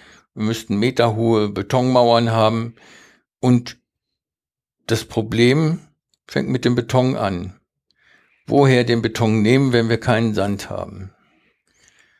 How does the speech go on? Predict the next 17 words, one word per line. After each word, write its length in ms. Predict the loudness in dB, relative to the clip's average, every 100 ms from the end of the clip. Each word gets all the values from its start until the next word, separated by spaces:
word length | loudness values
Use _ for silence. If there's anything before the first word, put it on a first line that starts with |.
| _ _ _ _ _ _ _ _
Für 120 | -12 -8
viele 400 | -2 2 2 4
dürfte 340 | 0 0 -2
es 240 | -4 -8 -4
keine 260 | 0 2 2
Neuigkeit 560 | 4 2 2 0 0
sein, 420 | 0 0 0 -2
aber 400 | 0 2 2 0 -4
Sand 340 | -4 -2 -2
wird 160 | -6 -2
knapp, 400 | -2 -2 -4 -20 _
weil 140 | -8 -4
man 160 | -2
nicht 160 | -2 -4
einfach 320 | -2 -2 -4
den 220 | -4 -6
runden, 680 | -2 0 0 0 -4 -6 -8